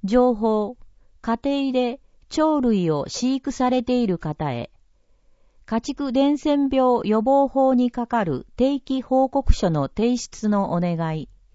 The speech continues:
家畜や家禽などの使用者は、毎年使用衛生管理の状況について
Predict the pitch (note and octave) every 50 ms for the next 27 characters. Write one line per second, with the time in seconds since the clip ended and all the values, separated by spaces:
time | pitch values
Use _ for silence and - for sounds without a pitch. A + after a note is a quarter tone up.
0 | _ _ _ _ - - - _ _ - - _ _ _ _ - - _ - -
1 | - A3+ - - - - - C4 C4 B3 A#3+ A#3 - _ _ _ - G#3+ A3 G#3
2 | - C#4 C#4 C4+ C#4+ C#4 C4+ C#4 C4+ A#3+ G#3 F3+ D#3 D3 D3 - _ _ _ _
3 | _ _ _ _ _ _ _ _ _ - - - A#3 A#3 B3 C4+ C#4 C4 A#3 -
4 | - D#3+ D3 C#3 C#3 C3+ B2+ - _ _ _ _ _ - G3+ G#3+ A#3+ C4 B3+ -
5 | C4 B3+ - - - A3 G#3 - _ - - - - A#3+ B3+ C4 C4 C4 C4 C4+
6 | - - - B3+ C4+ C4+ C4+ A#3+ - C#4 C4 C4 B3+ - - C4 C4 B3 A#3 F#3+
7 | F#3 E3 D#3 D3 C#3 E3+ G3 A3 A#3 A3+ - B3 A#3 A#3 A3 A3 A3 - - A3
8 | G3 D#3 - - - B2+ B2 -